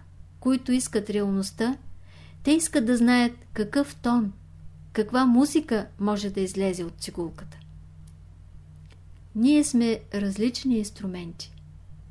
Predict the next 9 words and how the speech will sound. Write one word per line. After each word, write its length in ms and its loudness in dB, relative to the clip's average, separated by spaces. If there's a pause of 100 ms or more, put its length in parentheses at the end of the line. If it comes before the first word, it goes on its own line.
(640)
Важно 360 2
е 60 2
сега 480 0 (440)
каква 360 -2
музика 580 0
ще 180 -8
излезе 400 -4
от 160 -12
нас, 440 -12